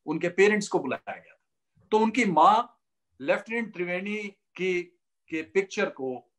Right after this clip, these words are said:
painting को इस तरह से दोनों हाथों से जोड़ करके प्रणाम कर रही थी।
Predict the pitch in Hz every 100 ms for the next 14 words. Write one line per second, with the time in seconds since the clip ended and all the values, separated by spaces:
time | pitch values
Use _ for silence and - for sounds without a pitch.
0 | _ 160 185 180 180 135 147 175 - _
1 | _ - 208 - 165 - 151 151 110 156
2 | 143 123 123 123 - 156 120 131 113 -
3 | - 165 147 143 127 - - 90 -